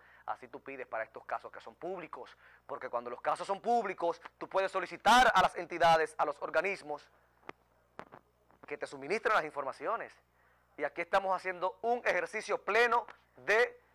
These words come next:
aclarar, de mostrarle al pueblo qué está pasando. Y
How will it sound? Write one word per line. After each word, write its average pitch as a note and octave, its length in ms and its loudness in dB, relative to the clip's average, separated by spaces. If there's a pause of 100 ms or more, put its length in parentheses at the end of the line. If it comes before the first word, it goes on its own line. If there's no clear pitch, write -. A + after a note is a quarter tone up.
(540)
aclarar, C#3+ 800 2
de C3+ 180 -6
mostrarle F3+ 680 4
al D#3+ 100 0
pueblo D3 320 0
qué D3+ 80 -4
está D#3 160 0
pasando. G#2+ 480 -4 (960)
Y A#3 300 -2